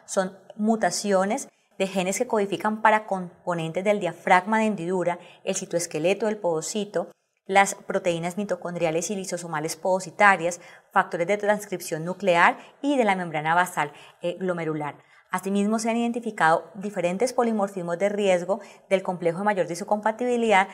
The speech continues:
tanto en córtico, eh, sensibilidad como en córtico, eh, resistencia. La conformación genética es muy importante en nefrótico primario, dado que, eh, por una parte,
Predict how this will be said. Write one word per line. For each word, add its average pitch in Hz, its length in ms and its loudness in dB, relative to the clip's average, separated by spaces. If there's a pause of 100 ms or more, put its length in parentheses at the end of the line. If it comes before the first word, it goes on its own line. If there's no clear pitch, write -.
(240)
tanto 254 520 4
en 214 160 -2
córtico, 254 720 0
eh, - 280 -4
sensibilidad 233 680 0
como 190 180 -4
en 170 80 -8
córtico, 180 720 0
eh, 151 120 -12
resistencia. 147 800 -8 (1400)
La 233 80 6
conformación 247 540 6
genética 302 440 0
es 170 100 -2
muy 196 160 -4
importante 220 640 0
en 170 60 -6
nefrótico 165 460 -6
primario, 160 520 -4 (280)
dado 202 300 8
que, 214 200 -2 (360)
eh, 185 160 -8
por 175 200 -4
una 175 260 0
parte, 202 500 6